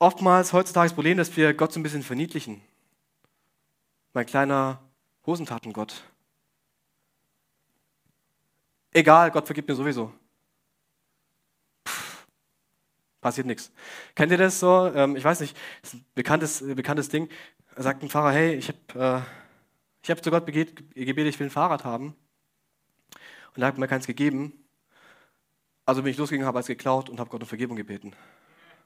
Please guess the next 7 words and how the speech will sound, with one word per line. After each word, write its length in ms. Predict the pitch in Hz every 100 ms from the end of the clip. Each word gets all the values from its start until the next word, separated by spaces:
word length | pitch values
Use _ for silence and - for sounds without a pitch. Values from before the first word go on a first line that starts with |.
| _ _ _ _ _ _ _ _ _ _ _ _ _ _ _ _ _ _ _ _ _ _ _ _
Und 80 | -
genau 260 | 113 127 131
dann 280 | 131 127 120
weiß 220 | 117 117
ich, 40 | - - -
genau 180 | 131 143
dann 400 | 143 160 160 165